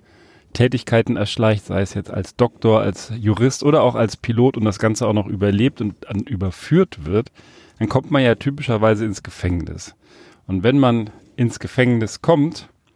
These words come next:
ja, dann ist ja der, vielleicht der natürliche Reflex, aus diesem Gefängnis wieder auszubrechen.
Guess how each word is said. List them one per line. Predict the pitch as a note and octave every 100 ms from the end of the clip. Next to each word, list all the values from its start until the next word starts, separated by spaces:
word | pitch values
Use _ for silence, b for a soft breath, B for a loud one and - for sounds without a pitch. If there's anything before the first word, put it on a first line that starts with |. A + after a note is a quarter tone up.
| b b b b -
ja, | G#2 B2+ - -
dann | A#2
ist | C#3 -
ja | B2+
der, | A2+ A#2 - _
vielleicht | - A#2+ - -
der | G#2 G#2+
natürliche | G#2+ G2+ - G#3 G#3 E3 C#3+
Reflex, | C3+ - C#3 - - - _ -
aus | C#3+ -
diesem | C#3+ C3+ C3
Gefängnis | B2 A#2+ B2 C3+ B2
wieder | A#2+ B2 -
auszubrechen. | C#3+ D#3+ - - F#2 F2 F2 - F#2